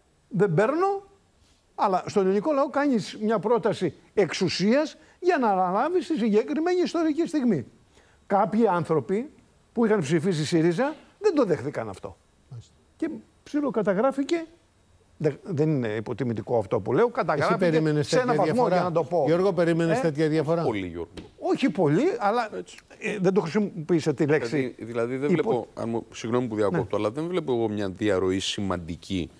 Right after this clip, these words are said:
Speaker 3: προς τα αριστερά του
Speaker 2: Μόνο
Speaker 3: σιριζα.
Speaker 2: Βαρουφάκης.
Speaker 1: Όχι, ναι,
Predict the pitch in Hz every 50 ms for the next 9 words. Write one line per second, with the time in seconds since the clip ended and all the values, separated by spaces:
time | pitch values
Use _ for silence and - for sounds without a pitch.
0 | - - - - - 101 101 98 - - - 101 92 90 90 87 - - 101 92
1 | 92 98 98 87 - - - 190 196 170 139 139 139 175 175 180 156 - 160 123
2 | - - 101 - 339 302 240 175 143 - - 254 202 190